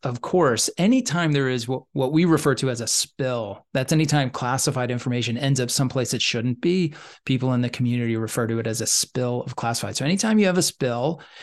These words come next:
there's going to be a damage assessment. So the information has to be recovered,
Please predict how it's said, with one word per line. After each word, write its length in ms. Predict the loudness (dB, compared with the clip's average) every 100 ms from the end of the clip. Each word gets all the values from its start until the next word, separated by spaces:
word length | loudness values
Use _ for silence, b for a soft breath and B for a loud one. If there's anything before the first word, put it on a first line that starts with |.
| B B B
there's 300 | 4 6 6 4 -2 2
going 340 | 4 4 4
to 100 | 2
be 460 | 2 2 0 -2 -4
a 60 |
damage 400 | -6 0 2 2
assessment. 640 | 2 -2 -2 -6 -10 -6 -2
So 340 | 0 0 -2 B B -6
the 100 | -2
information 480 | 0 4 4 4 2
has 220 | 2 -2
to 60 | -2
be 120 | -2
recovered, 720 | -2 -2 -2 2 2 0